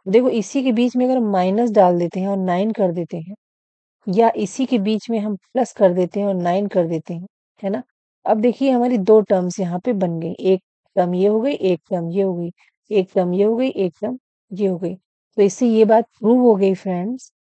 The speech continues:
कि जो sign होते हैं plus और minus के, वो term को differentiate करते हैं, term को अलग-अलग करते हैं,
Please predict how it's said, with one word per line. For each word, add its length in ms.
कि 320
जो 140
sign 500
होते 320
हैं 240
plus 260
और 120
minus 400
के, 260
वो 120
term 540
को 120
differentiate 920
करते 360
हैं, 140
term 220
को 120
अलग-अलग 540
करते 360
हैं, 140